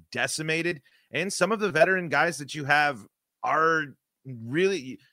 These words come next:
Ryan McMahon still hasn't broken out yet. Brendan Rodgers has to play a full healthy season. And of course,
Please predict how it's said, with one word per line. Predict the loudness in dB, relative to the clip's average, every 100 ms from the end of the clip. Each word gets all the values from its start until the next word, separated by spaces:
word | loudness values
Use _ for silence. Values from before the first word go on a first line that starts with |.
| _
Ryan | -2 0 0
McMahon | -4 -8 -8 -8 -10 -16
still | -14 -12 -4 -2 2
hasn't | 4 2 0
broken | -2 -2 -2 -2
out | -2 -4
yet. | -8 -10 _ _ _
Brendan | 0 0 0
Rodgers | 0 0 -2 -6 -10 -16 _ -20 -20 _
has | -2 -2 -2
to | -8
play | -12 -4 -4
a | -4
full | -6 -6 -4
healthy | -2 -4 -6
season. | -10 -8 -8 -10 -14 _ _ -12
And | -10
of | -2
course, | 2 2 -2